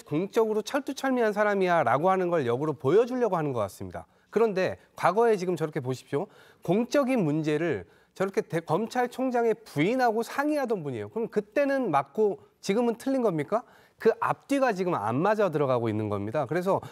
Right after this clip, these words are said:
그때는 사적으로 하고 이번에는 왜 사적으로 안 했냐? 이게, 어, 이 틀린 부분으로 되기 때문에 한동훈 위원장의 논리는 그대로 이제 깨지게 되고요. 어, 오히려 굉장히 애초부터 전 부적절했다고 봅니다.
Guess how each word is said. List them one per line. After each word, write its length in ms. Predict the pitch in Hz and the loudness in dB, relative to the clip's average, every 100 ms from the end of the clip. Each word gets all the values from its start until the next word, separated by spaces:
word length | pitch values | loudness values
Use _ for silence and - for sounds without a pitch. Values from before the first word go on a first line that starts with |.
| - | -10
그때는 320 | - 269 285 | -4 2 2
사적으로 420 | 247 254 262 240 220 | 2 0 0 0 0
하고 460 | 233 202 180 196 | 0 0 2 2
이번에는 460 | 147 202 220 202 147 | 2 2 2 2 0
왜 100 | 147 | -2
사적으로 400 | 196 - 196 160 | -2 -4 -2 -2
안 160 | 120 | -2
했냐? 320 | 151 147 139 120 | -2 0 -2 -2
이게, 320 | 131 156 143 - - | -2 -2 -2 -8 -12
어, 140 | - 127 156 | -2 -2 0
이 160 | 135 | -4
틀린 520 | - 269 269 247 185 135 | -2 0 0 0 -2 -2
부분으로 440 | 139 156 151 143 | -2 0 0 -2
되기 180 | 110 120 | -4 -6
때문에 480 | - 117 139 151 101 - - | -2 -2 0 -2 -4 -10 -2
한동훈 400 | 233 254 262 220 | 2 4 4 4
위원장의 400 | 165 175 165 151 | 4 4 2 0
논리는 380 | 123 147 151 135 | 0 0 -2 -2
그대로 340 | 120 147 202 | 0 2 2
이제 140 | 156 | 0
깨지게 420 | 135 208 220 220 185 | -2 -2 -2 -2 -4
되고요. 480 | 117 120 160 110 - - - - | -4 -4 -4 -4 -8 -20 -20 -12
어, 280 | 135 135 135 - | -4 -2 -2 0
오히려 360 | 180 247 240 | 0 2 0
굉장히 640 | - 143 190 226 220 170 117 - _ - | 0 -2 0 0 0 -2 -4 -14 _ -6
애초부터 560 | 156 - 294 285 277 226 | -6 -2 -2 -2 -2 -2
전 220 | 165 147 | -2 -4
부적절했다고 800 | - 139 240 - 247 214 160 135 | -4 -2 -2 -2 -6 -2 -2 -2
봅니다. 340 | 110 104 95 | -6 -8 -10